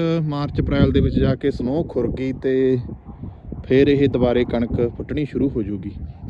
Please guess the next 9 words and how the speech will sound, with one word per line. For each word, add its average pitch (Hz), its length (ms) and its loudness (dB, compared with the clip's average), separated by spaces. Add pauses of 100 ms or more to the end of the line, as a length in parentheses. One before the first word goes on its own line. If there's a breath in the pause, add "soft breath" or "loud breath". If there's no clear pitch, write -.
(140)
ਆਪਾਂ 175 320 0
ਕਣਕ 165 320 0
ਜਾਣੀ 165 340 4
ਅਪ੍ਰੈਲ 143 400 4
ਦੇ 143 160 4
ਵਿੱਚ 135 500 2 (180)
ਵੱਢ 113 240 -2
ਲੈਂਦੇ 156 360 2
ਹਾਂ, - 100 -2